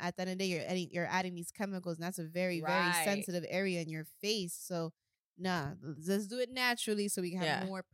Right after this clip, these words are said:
Speaker 1: permanent, more permanent, um, results.
Speaker 2: Yeah, that's what I'm
Speaker 1: Nah.
Speaker 2: doing. Um, and then the lady told me, like, "Oh, you know, after you, you have to keep doing it." I was like, "Well,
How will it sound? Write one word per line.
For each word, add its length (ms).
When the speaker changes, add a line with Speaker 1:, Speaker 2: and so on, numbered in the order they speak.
Speaker 1:
permanent, 500
more 180
permanent, 680
um, 760
results. 720
Speaker 2:
Yeah, 280
that's 240
what 80
I'm 100
Speaker 1:
Nah. 40
Speaker 2:
doing. 320
Um, 540
and 240
then 140
the 80
lady 320
told 420
me, 120
like, 280
"Oh, 220
you 160
know, 80
after 260
you, 300
you 120
have 160
to 80
keep 320
doing 240
it." 60
I 80
was 100
like, 180
"Well, 160